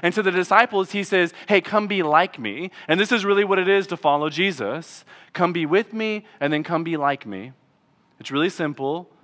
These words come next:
but it's really complex. Discipleship, Christendom, is this backwards understanding of things. And nobody models this greater than our sacrificial servant, Jesus. He is the servant king.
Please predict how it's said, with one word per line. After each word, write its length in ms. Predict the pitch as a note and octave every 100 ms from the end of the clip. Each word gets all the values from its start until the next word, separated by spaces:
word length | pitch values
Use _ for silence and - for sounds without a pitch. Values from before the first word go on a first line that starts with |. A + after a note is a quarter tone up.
| -
but 100 | C#3+
it's 100 | C#3+
really 200 | C3 B2+
complex. 880 | D#3 C#3 C#3+ F#2+ A2 G#2+ - - - _ _ _
Discipleship, 800 | C#3 C#3+ F3 G#3+ D#3+ D3 D3+ D#3
Christendom, 840 | - F#3+ - F#3 C#3+ B2 A#2+ D#3 F3+ - -
is 200 | E3 D#3
this 180 | E3 D#3+ -
backwards 720 | C3 D3+ E3+ F#3+ F3 D3+ D#3
understanding 640 | C#3+ D#3 D#3 E3 F3+ F3+
of 100 | A#2+
things. 640 | - G2 G#2+ E3+ G3 - - _ - - -
And 280 | F3 F3 E3 -
nobody 500 | E3+ G3 G#3+ G#3 G3
models 440 | F#3 F#3+ A3 F3+
this 180 | D#3+ D#3
greater 440 | D3 F3 G3+ E3
than 220 | D3+ E3
our 300 | E3 C#3+ D#3+
sacrificial 720 | E3+ E3+ F#3 G3 F#3 F3+ F#3 F3
servant, 420 | D3 C#3 E3+ D#3+
Jesus. 640 | F3+ G#3+ A#2+ A#2 F#3 - - -
He 260 | - G#3 G3+
is 160 | G#3+ F#3
the 100 | G3+
servant 440 | F#3 E3+ E3+ E3+
king. 360 | G#3+ G#3 A#2+